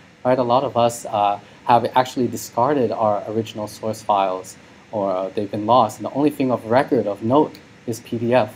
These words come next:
right? And that's un-, very unfortunate. I, I caution all of you, please save your source for your, your documents because they will be necessary. Uh, but, uh, if we don't have that, what we have at N U S is a service to try to recover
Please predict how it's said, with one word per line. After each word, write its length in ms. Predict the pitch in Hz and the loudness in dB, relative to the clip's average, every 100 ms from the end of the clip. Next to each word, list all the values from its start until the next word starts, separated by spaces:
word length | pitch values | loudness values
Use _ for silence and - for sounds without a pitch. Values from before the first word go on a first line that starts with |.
| - - - - - | -14 -20 -20 -20 -8
right? 200 | 107 110 | -6 -6
And 80 | 117 | -2
that's 240 | 135 - - | -2 -4 -6
un-, 160 | 117 120 | -4 -2
very 280 | - 180 147 | 2 4 4
unfortunate. 680 | 120 - 143 139 110 101 - | 2 -2 -4 -4 -6 -6 -6
I, 280 | 101 92 110 | -6 -6 -8
I 20 | |
caution 460 | - 135 135 - | -2 0 0 -2
all 160 | 120 120 | -2 0
of 80 | 113 | 0
you, 160 | 107 101 - - - | -4 -6 -16 -20 -4
please 340 | 147 160 156 | 2 2 0
save 240 | 127 127 | 0 0
your 160 | 117 113 | 0 -2
source 560 | 110 127 127 107 - - - - - | -2 0 0 0 -8 -16 -20 -20 -6
for 160 | 113 107 | -2 -2
your, 280 | 107 104 107 | 0 -2 -2
your 200 | 110 104 | -6 -6
documents 540 | 101 104 113 104 98 - | -2 -2 -2 -8 -10 -14
because 300 | - 101 - | -12 -12 -10
they 120 | 101 | -8
will 160 | 117 | -8
be 120 | 120 110 | -8 -6
necessary. 760 | 95 104 - - 107 101 92 - - - - - - | -6 -8 -10 -8 -4 -2 -4 -10 -20 -20 -20 -18 -4
Uh, 220 | 104 101 | -2 0
but, 260 | 110 110 - | 0 -2 -2
uh, 200 | 110 107 123 | 0 0 0
if 140 | 117 | -2
we 80 | 147 | 2
don't 180 | 175 220 | 4 4
have 220 | 156 131 | 2 2
that, 260 | 107 101 110 | 0 -2 -4
what 180 | 113 | -4
we 120 | 113 113 | -2 0
have 340 | 120 113 104 - | 2 2 0 -6
at 140 | 104 - | -8 -4
N 140 | 117 | -2
U 100 | 113 107 | 0 -2
S 180 | 101 | -4
is 140 | - - | -12 -18
a 40 | |
service 460 | - 135 123 107 - - - - | -6 -2 0 0 -4 -16 -20 -18
to 100 | - | -12
try 380 | 123 - 147 170 | -8 4 6 6
to 120 | 175 | 4
recover 640 | 131 117 - 156 151 104 | 0 -2 2 2 4 0